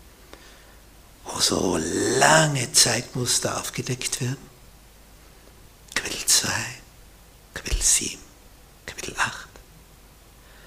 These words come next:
Und dann, das geht gleich über drei Kapitel, Daniel zehn, elf und zwölf,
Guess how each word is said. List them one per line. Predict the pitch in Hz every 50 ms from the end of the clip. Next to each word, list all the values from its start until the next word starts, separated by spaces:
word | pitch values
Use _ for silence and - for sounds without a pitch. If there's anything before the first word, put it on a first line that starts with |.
| - - - - - - - - - - - - - -
Und | - 127 113 104 - -
dann, | - 113 120 135 156 180 196 202 196 - -
das | - - -
geht | - - 117 - -
gleich | 131 120 117 -
über | 123 101 107
drei | - - - - 131 156
Kapitel, | - - 151 143 - 143 - - 151 156 151 - - - - - - - - - - -
Daniel | - - - - - - - -
zehn, | - - - 123 95 98 135 - - - - - -
elf | - - - - - - - - -
und | - - -
zwölf, | - - - - - - 165